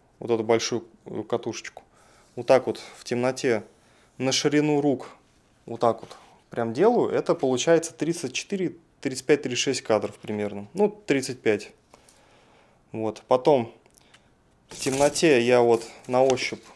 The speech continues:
беру, отрезаю все это дело. Вот так вот. Вот, чик-чик-чик. Основную бобину я кладу назад. Там внутри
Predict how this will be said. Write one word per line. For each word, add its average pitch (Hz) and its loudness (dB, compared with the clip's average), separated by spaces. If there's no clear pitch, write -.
беру, 131 2
отрезаю 127 2
все 175 -6
это 147 -6
дело. 139 -2
Вот 117 -12
так 113 -4
вот. 107 -12
Вот, 110 -14
чик-чик-чик. - -12
Основную 139 0
бобину 120 -2
я 123 2
кладу 120 0
назад. 113 2
Там 113 4
внутри 120 -2